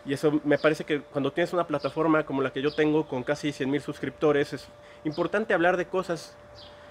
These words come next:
que parecen ser trivialidades, pero que realmente hacen que el mundo sea diferente y que la gente tenga un poquito de apego a los valores. Y tal vez, pues, la gente puede decir, "Bueno, es un perro, güey, esos viven en la calle, se alimentan de tortillas duras", ¿no?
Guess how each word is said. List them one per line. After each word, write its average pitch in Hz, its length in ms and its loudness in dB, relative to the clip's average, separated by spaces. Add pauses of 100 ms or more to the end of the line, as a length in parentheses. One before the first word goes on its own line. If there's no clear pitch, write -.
(180)
que - 100 -2
parecen 180 500 -2
ser 165 200 0
trivialidades, 147 760 2
pero 127 220 -2
que 123 200 0
realmente 143 600 2
hacen 135 280 0
que - 100 -8
el 120 100 -2
mundo 139 260 0
sea 127 160 -2
diferente 131 640 -2
y 123 100 -2
que 117 160 -6
la 110 160 -2
gente 147 420 0
tenga 135 300 0
un 127 80 0
poquito 131 380 -8
de 123 160 2 (640)
apego 170 460 4
a - 20 6
los 143 200 0
valores. 135 580 0
Y 127 80 -10
tal 160 160 0
vez, 185 280 -4 (200)
pues, 156 140 0
la 147 80 0
gente 170 240 -2
puede 170 240 4
decir, 156 260 2
"Bueno, 233 220 2
es - 80 -2
un 202 100 0
perro, 180 360 2
güey, 143 180 2
esos 156 200 0
viven 160 240 0
en 156 80 0
la 123 80 0
calle, 131 300 -2
se - 80 -8
alimentan 123 420 -2
de 113 240 0
tortillas 135 500 -2
duras", 175 300 2
¿no? 139 120 -8